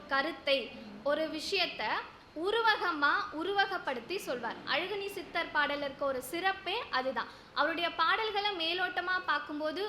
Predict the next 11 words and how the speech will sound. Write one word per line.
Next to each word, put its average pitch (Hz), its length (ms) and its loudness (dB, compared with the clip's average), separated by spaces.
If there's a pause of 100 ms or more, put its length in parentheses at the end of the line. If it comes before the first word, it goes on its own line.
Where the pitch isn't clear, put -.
(120)
ஒரு 254 200 0
கருத்தும், 240 520 -2 (340)
அதுல 349 240 4
சித்தாந்த 440 540 2
அடிப்படையில 381 520 2
நம்ம 339 260 0
பார்க்கும்போது 311 640 0 (280)
ஒரு 330 220 2
கருத்தும் 320 480 0
நமக்கு 285 260 -2
புரியும். 247 420 -6